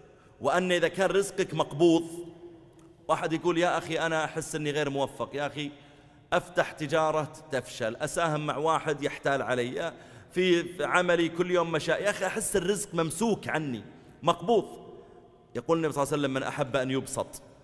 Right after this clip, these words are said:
إذا الرزق مق-، مقبوض، يبسط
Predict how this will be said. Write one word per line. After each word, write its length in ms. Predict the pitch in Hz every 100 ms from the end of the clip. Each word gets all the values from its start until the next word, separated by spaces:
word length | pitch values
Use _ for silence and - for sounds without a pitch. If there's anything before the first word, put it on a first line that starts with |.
| - - - _ - -
إذا 140 | 113
الرزق 340 | 131 170 175 -
مق-، 240 | 147 -
مقبوض، 580 | 143 143 147 208 208 -
يبسط 540 | 139 147 - 110 -